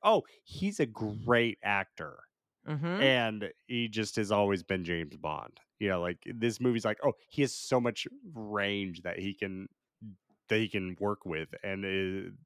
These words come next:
Speaker 1: it was a lot of fun. The Glass Onion was really great 'cause it showed a side of,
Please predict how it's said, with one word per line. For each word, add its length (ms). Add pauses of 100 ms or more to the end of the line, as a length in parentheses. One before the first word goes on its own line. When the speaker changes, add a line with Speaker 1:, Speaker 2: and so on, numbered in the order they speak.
(140)
Speaker 1:
it 60
was 120
a 40
lot 240
of 80
fun. 320 (1000)
The 280 (420)
Glass 440
Onion 560
was 400
really 420
great 400
'cause 200
it 140
showed 320
a 60
side 300
of, 340